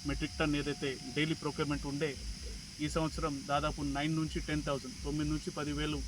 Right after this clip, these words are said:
మెట్రిక్ టన్నులు రోజుగా మనం ప్రొక్యూర్‌మెంట్ చేస్తూ ఉన్నాం. సూర్యాపేట జిల్లాలో ఇంకా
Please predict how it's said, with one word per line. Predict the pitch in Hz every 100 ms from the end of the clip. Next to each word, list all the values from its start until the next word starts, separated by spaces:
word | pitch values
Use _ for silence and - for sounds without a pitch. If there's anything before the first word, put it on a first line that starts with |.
| 147
మెట్రిక్ | 139 147 -
టన్నులు | 160 170
రోజుగా | 151 156 143 143 127 - - - -
మనం | 143
ప్రొక్యూర్‌మెంట్ | 135 147 156 151 143
చేస్తూ | 135 127 143
ఉన్నాం. | 139 - - -
సూర్యాపేట | 151 156 156
జిల్లాలో | 156 147 151 151 135 - - - - 135
ఇంకా | 139 160